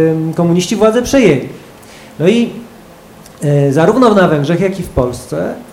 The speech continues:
doszło do, e, różnicy zdań pomiędzy lokalnymi, e, liderami, em, ruchu komunistycznego, a Leninem, który, e, no,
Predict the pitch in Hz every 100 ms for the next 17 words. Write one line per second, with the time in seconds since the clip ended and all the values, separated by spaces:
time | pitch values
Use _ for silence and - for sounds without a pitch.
0 | - - - 143 175 202 254 247 202 170
1 | 185 208 220 - - 185 180 180 190 190
2 | 214 226 214 180 185 139 120 - 135 151
3 | 156 180 185 196 202 190 165 131 131 151
4 | 143 139 135 135 147 151 151 156 151 135
5 | 131 135 - - - - 160 147 143 139
6 | 143 143 151 160 151 156 151 143 143 139
7 | 135 135 127 170 247 - - - 170 233
8 | 233 175 131 120 - - - - - -
9 | - 185 226 240 180 - - - - -
10 | 185 160 139 170 170 180 254